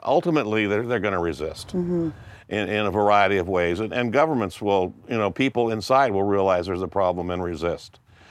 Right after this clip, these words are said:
Speaker 1: So we see resistance movements all over the world. And, um, you know, whether it's Bolivarian movements in South America or workers' movements in China,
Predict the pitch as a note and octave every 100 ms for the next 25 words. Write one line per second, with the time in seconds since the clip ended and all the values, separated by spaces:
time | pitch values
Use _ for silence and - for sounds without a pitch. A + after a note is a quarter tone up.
0 | - - - C3 C3+ F#3+ F#3+ C3 G#2+ E3+
1 | - A2+ G#2+ G2 F#2+ G2 A#2+ G#2+ F#2 F2
2 | F#2 A#2 D#2+ A1+ - _ _ _ _ -
3 | G#2 G#2+ G2+ G2+ A2 G#2 G2 F#2 E2+ -
4 | _ _ - - C3 G2 G#2 A2+ G#2+ F#2
5 | G2 G#2+ G2 A2+ B2+ A#2+ A2+ A2 G#2+ G2+
6 | G2 F#2 F2 F2+ G2+ C3+ C3 B2+ B2 G2+
7 | F#2+ A2 A#2+ A2 A2 G#2 G2 F2 C3+ B2+
8 | B2 A#2+